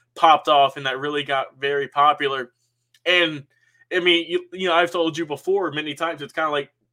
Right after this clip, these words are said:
d-, it's kinda like jumping deep into a, a deep end at a pool and hoping you can get your way up with all the amazing content here. But kinda just do, you know, doing my own stuff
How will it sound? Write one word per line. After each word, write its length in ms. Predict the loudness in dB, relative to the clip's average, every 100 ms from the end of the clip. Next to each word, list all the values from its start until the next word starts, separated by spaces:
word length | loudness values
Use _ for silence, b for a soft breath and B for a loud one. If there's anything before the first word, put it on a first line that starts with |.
| _ -12
d-, 100 | -12 -8
it's 160 | -6
kinda 160 | -2 -2
like 160 | -2
jumping 440 | -4 -6 -4 -6 -6
deep 260 | -12 -6 -6
into 460 | -8 -8 -4 -2
a, 220 | -2 -2
a 40 | -4
deep 300 | -4 -6 -2
end 180 | 0 0
at 80 |
a 80 | -2
pool 460 | -4 -4 -2 -2 -6 B B B
and 180 | -2 2
hoping 300 | 0 0 -4
you 120 | -6
can 140 | -10 -4
get 220 | -4 -4
your 80 | -4
way 220 | -2 0
up 180 | -2 -4
with 100 | -4
all 220 | -4 -4
the 160 | -10
amazing 540 | -12 -8 -8 -8 -12 -8
content 480 | -4 -4 -4 -10 -8
here. 280 | -8 -8 -2
But 260 | 0 0 -6 b b b _
kinda 360 | 0 0 0 -2
just 280 | -4 -6
do, 220 | -10 -12 -12
you 100 | -8
know, 120 | -6 -6
doing 180 | -6
my 120 | -4 -6
own 140 | -6
stuff 400 | -8 -4 -4 -6